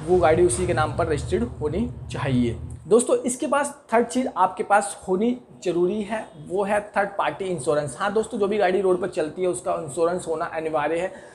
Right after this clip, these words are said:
Rule, अ, Motor एक्ट नाइनटीन एटी एट के through का जो भी गाड़ी India में चलती है रोड पर उसके पास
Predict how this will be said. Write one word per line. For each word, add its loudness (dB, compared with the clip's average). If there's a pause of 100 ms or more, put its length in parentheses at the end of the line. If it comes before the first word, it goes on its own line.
(180)
Rule, 4 (340)
अ, 0
Motor 0
एक्ट 0
नाइनटीन 0
एटी -4
एट -2
के -2
through 0 (100)
का -2
जो 0
भी 2
गाड़ी 4
India 2
में 0
चलती -2
है 0
रोड 0
पर 0
उसके -6
पास 2